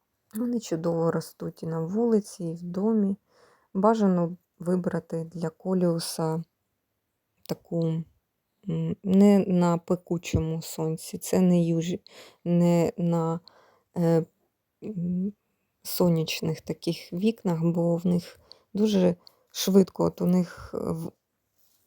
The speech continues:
в'яне листочок, втрачає тургор, а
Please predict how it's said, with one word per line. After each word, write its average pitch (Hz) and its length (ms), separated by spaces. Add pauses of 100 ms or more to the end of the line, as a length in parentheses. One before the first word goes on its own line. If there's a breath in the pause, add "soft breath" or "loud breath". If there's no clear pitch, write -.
(220)
в'яне 208 520
листочок, 233 680
втрачає 226 600
тургор, 220 540
а 190 100